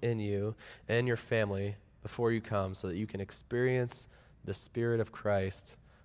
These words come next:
when you come together to worship him corporately. I'm gonna end with a story of one of the most raw and authentic times of worship that I've ever been a part of.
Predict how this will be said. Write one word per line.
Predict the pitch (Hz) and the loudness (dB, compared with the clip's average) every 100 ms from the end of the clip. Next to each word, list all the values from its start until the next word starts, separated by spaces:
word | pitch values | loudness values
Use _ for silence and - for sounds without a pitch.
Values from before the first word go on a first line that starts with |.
| - - | -18 -8
when | 104 | -6
you | 104 | -6
come | - 107 | -2 -2
together | 104 104 101 98 | -2 2 2 2
to | 92 | -2
worship | 92 101 - - | -4 -4 -6 -8
him | 98 95 | -8 -8
corporately. | - - - - - - - - - - - - - - - - - - - _ - - - - - - - - - - - - - - - - | -10 -12 -10 -10 -10 -16 -20 -20 -20 -20 -20 -20 -20 -20 -20 -20 -20 -20 -20 _ -20 -20 -20 -20 -20 -20 -20 -20 -18 -18 -20 -20 -20 -20 -12 0
I'm | 123 | 2
gonna | 151 147 | 4 4
end | - 120 113 110 127 - - - - - - - - - - - - - - - - - | 4 4 4 2 -2 -8 -20 -20 -20 -20 -20 -20 -20 -20 -20 -20 -20 -20 -20 -20 -12 -4
with | 113 | -2
a | 110 | -2
story | - 120 120 120 117 | -2 2 6 8 6
of | 110 | 4
one | 117 | 4
of | |
the | 117 | 4
most | 110 107 - 92 | 2 0 -4 0
raw | 107 110 113 | 4 6 6
and | 104 107 | 4 2
authentic | 101 - 104 - | 0 -2 -4 -6
times | - 101 98 | -6 -6 -6
of | 92 | -8
worship | 98 95 101 101 | -6 -6 -6 -6
that | 107 | -4
I've | 101 | -2
ever | 113 117 | 0 0
been | 110 92 | 0 -2
a | |
part | - 95 76 | -4 -6 -6
of. | - | -10